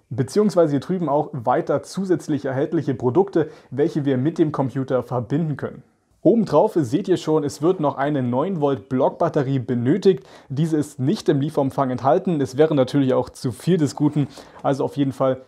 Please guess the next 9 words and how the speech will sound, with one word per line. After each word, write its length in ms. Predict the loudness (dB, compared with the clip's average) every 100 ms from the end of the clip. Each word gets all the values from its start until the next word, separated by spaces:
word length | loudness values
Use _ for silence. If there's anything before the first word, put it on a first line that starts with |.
| _
hier 160 | -4 0
noch 160 | 2
eine 240 | 2 0 -2
zusätzlich 600 | -4 -2 -2 -2 -6 -6
besorgen, 420 | 0 2 2 -2
falls 340 | -2 -2 -2
noch 160 | -6 -6
nicht 220 | -10 -8
vorhanden. 520 | -4 -2 0 -2 -4